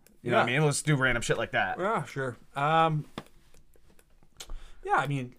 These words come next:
Speaker 2: I, I don't have a <laughs> plethora of, of them, but I mean, I think, um, you know, our, our,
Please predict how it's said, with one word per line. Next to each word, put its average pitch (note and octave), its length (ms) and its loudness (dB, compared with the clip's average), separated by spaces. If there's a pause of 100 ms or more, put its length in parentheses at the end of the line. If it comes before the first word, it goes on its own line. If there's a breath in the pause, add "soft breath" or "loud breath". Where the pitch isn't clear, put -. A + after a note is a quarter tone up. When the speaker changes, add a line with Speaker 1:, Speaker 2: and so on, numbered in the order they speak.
(200)
Speaker 2:
I, F3+ 220 -8
I G#3+ 40 0
don't A#3 120 2
have D3+ 140 0
a B2 60 -4
<laughs> - 80 -18
plethora E3 400 4
of, C3+ 340 4
of C3 200 -2
them, D3+ 140 0
but E3 140 4
I E3 40 6
mean, D3+ 200 2
I C#3 60 0
think, D#3 300 -2
um, B2+ 400 4 (220)
you E3 60 -8
know, D3 100 2
our, B2+ 200 2
our, D3+ 160 2